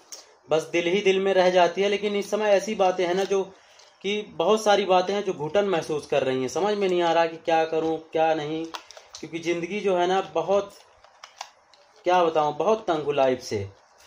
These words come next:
एक तो काम से tension, दूसरी बात ये room से tension, क्योंकि कोई कुछ भी करे उससे problem नहीं होती है, लेकिन मैं अगर कुछ कर दूं, क्योंकि कृष्णा के लिए गेट लगाया था, कृष्णा नीचे सीढ़ी से उतर जाते हैं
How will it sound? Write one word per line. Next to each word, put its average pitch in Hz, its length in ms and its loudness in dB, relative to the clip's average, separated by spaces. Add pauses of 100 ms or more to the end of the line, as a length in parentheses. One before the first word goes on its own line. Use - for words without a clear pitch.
(1200)
एक 156 200 -2
तो 175 100 -2
काम 180 280 4
से 185 140 -2
tension, 185 460 0 (360)
दूसरी 160 320 -4
बात 165 240 0
ये 160 140 0
room 156 240 0
से 175 140 -2
tension, 170 480 -2 (920)
क्योंकि 185 600 -2 (280)
कोई 180 160 2
कुछ 185 240 -6
भी 196 140 -4
करे 190 200 0
उससे 180 260 -2
problem 175 340 0
नहीं 175 140 -2
होती 170 260 -4
है, 180 160 2
लेकिन 185 280 -4
मैं 175 280 0
अगर 175 200 -2
कुछ 175 180 -12
कर 170 200 -2
दूं, 170 140 -4
क्योंकि 180 280 -8
कृष्णा 180 420 -6
के 180 100 -6
लिए 175 180 -2
गेट 170 240 -4
लगाया 156 300 0
था, 156 120 -6
कृष्णा 160 380 -8
नीचे 160 260 -4
सीढ़ी 151 260 -6
से 160 80 -8
उतर 151 220 -4
जाते 131 280 -2
हैं 139 200 -6